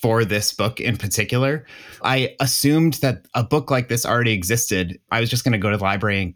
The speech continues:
get it and then cite it and, like, move on. And there just was not very much, especially in the scholarly dimension, like, looking specifically at these more grassroots dial-up D I Y kinds of systems. And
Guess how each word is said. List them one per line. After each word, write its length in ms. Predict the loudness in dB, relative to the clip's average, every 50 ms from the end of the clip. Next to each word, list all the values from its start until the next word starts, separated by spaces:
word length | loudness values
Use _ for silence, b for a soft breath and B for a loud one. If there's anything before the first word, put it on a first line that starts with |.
| _ _
get 200 | -2 -2 0 2
it 260 | 0 0 -2 -6 _ _ _
and 140 | -2 0 0
then 120 | 0 0
cite 300 | 0 0 0 0 0 0
it 160 | 0 0 -2
and, 100 | -2 -2
like, 200 | -2 -2 -4 -6 -10 _ _
move 180 | 0 0 2 2
on. 320 | 0 2 2 0 0 -2 B B B B B B B B B B B _ -2
And 320 | 2 2 4 4 2 2 0 0
there 140 | 0 0 2
just 240 | 2 2 0 0 2
was 300 | 2 4 4 4 2 2
not 260 | 2 2 0 0 -2
very 180 | 0 0 0 2
much, 460 | 2 0 0 0 -2 -2 -4 -4 -4 -4
especially 600 | -4 -2 -2 -2 -4 -2 -2 -2 0 0 0 2
in 100 | 2 2
the 80 | 2 2
scholarly 840 | -2 -2 -2 0 0 2 0 0 2 2 2 2 2 0 0 -4 -4 -2
dimension, 480 | 0 2 2 0 0 -2 -4 -4 -6 -8 _ _
like, 300 | -4 -4 -4 -4 -6 -4
looking 380 | -2 -2 -2 2 2 2 2 2
specifically 580 | 0 -2 -2 -2 -2 -2 -2 -2 0 0 0
at 140 | 0 0 0
these 200 | 0 -2 -2 -2
more 240 | -2 0 0 0 -2
grassroots 720 | -2 -2 -2 -2 -2 -4 -4 -2 -2 -2 -2 -2 -4 -4
dial-up 560 | -2 -2 -2 0 -2 -2 -2 -2 -2 -4 -6 _ _ _ _ _ _ _ _ _ _ _ -8 _
D 160 | -2 0 2
I 160 | 2 2 0
Y 300 | 0 0 0 0 0 -2
kinds 320 | -4 -4 -4 -4 -2 -2 -2
of 160 | -4 -4 -4
systems. 560 | -4 -4 -4 -4 -4 -4 -4 -4 -4 -4 B B B B B B B B B B B -8 -4
And 380 | 0 2 2 4 2 2 0